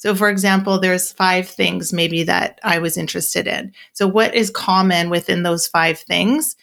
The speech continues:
And those, you start drilling down on those core things that are common, and that will help lead you to purpose. So for me, it was realizing that I love to create. I love conversation. So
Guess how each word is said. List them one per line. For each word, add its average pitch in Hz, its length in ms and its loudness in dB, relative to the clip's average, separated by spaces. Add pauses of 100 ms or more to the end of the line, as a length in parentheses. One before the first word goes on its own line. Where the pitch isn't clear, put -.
(420)
And 196 220 4
those, 208 360 2
you 202 140 0
start 208 380 -2
drilling 196 380 2
down 180 300 4
on 170 200 0
those 165 280 0
core 175 460 0
things 175 520 -2
that 165 120 2
are 165 140 2
common, 208 640 0 (360)
and 185 200 0
that 175 180 2
will 190 120 2
help - 400 -6
lead 160 200 -8
you 156 160 -6
to 156 280 -12
purpose. - 520 -8
So 180 220 0
for 196 180 -2
me, 214 260 4
it 208 140 -2
was 180 460 2 (420)
realizing 190 760 2
that 165 280 2
I 170 480 2
love 175 380 0
to - 100 -4
create. 170 720 -2 (560)
I 180 220 -2
love 185 680 2 (280)
conversation. 175 1000 0
So 180 520 0